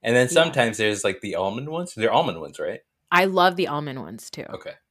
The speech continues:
Speaker 2: Okay.
Speaker 1: So we're covering all kisses. All kisses are covered
Speaker 2: All the
Speaker 1: in your
Speaker 2: kisses
Speaker 1: list.
Speaker 2: are covered.
Speaker 1: Okay.
Speaker 2: Okay. Number four, I'm gonna go with a, uh,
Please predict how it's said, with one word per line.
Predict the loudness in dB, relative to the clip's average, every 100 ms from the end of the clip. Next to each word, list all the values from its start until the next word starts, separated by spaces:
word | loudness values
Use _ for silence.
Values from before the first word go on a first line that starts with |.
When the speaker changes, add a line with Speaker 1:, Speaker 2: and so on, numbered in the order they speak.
| _ _ _ _ -16
Speaker 2:
Okay. | 0 2
Speaker 1:
So |
we're | 4 4
covering | 8 8 8 4 6
all | 8 8
kisses. | 8 0 0 -6 0
All | 2 2
kisses | 2 -2 -2 -6
are | -6
covered | -4 -6 -4 -6 -8 _ _
Speaker 2:
All | 6 8
the | 6
Speaker 1:
in | 2
your | 0
Speaker 2:
kisses | -2 -4
Speaker 1:
list. |
Speaker 2:
are | -4
covered. | -4 -6 -8 -12 -6 -2
Speaker 1:
Okay. | 0 -2 -6 _ _ _ -8
Speaker 2:
Okay. | 0 2 2 0 -6
Number | -2 2 6 6 4 0
four, | 0 4 6 6 4
I'm | 0 0
gonna | 0
go | 2 4 4 4
with | 2 0 0 -4
a, | -4 0 0 0 -4 -10 _ _ 0
uh, | 2 2 0